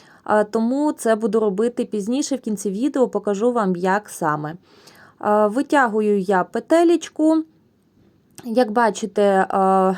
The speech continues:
вводжу я гачечок, е, між галочкою і тут з цієї сторони під перемичкою. Ось таким чином це відбувається. Також підхоплюю нитку,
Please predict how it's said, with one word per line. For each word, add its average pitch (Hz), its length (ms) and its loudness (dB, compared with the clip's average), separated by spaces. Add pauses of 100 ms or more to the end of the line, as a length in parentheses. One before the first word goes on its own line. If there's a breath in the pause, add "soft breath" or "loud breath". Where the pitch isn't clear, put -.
(340 loud breath)
вводжу 220 460 0
я 208 260 2
гачечок, 202 680 -2 (600 soft breath)
е, 202 200 2
між 226 360 2
галочкою 302 960 0 (480 soft breath)
і 339 500 6 (120)
тут 311 340 0
з - 80 -12
цієї 247 400 0
сторони 214 760 0
під 269 220 -6
перемичкою. 180 920 -2 (1400 soft breath)
Ось 254 240 2
таким 220 340 -2
чином 349 520 0
це 330 320 2
відбувається. 294 1000 2
Також 269 520 0
підхоплюю 196 1000 -2
нитку, 330 680 0